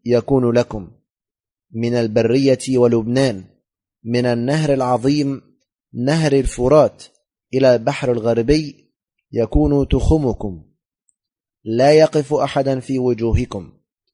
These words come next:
فإن الرب إلهكم يلقي ذعركم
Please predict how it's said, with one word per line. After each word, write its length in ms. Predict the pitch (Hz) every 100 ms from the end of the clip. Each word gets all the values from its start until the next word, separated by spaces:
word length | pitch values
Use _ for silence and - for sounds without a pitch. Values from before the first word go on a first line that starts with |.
| _ _ _
فإن 320 | - 113 110
الرب 320 | 107 110 123 113
إلهكم 800 | 107 110 107 113 139 156 156 156 _ _ _ _ _
يلقي 520 | 117 135 160 - 139
ذعركم 760 | 127 127 127 147 156 113 92